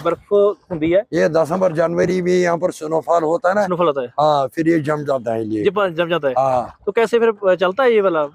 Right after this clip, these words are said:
Speaker 1: شکارا؟
Speaker 2: شکارا چلتا ہے، اس وقت زیادہ ٹورسٹ آتا ہے۔
Speaker 1: تو شکارا کیسے کام کرتا ہے؟ وہ چلتا ہے؟
Speaker 2: ہاں،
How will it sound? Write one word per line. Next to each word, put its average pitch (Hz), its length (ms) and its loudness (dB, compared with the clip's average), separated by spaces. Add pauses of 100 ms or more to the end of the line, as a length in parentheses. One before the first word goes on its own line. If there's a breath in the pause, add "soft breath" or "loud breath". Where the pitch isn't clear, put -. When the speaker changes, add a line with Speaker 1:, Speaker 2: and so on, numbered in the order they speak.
Speaker 1:
شکارا؟ 165 180 -6
Speaker 2:
شکارا 185 260 2
چلتا 185 300 -2
ہے، 196 40 -2
اس 151 120 -8
وقت 175 280 -6
زیادہ 160 400 -2
ٹورسٹ 156 340 -6
آتا 117 340 -4
ہے۔ 98 60 -12 (400)
Speaker 1:
تو 185 60 -10
شکارا 208 320 -2
کیسے 202 180 -2
کام 196 160 -4
کرتا 190 220 -2
ہے؟ 247 40 0
وہ 208 60 0
چلتا 190 220 0
ہے؟ 214 40 4 (180)
Speaker 2:
ہاں، 175 280 0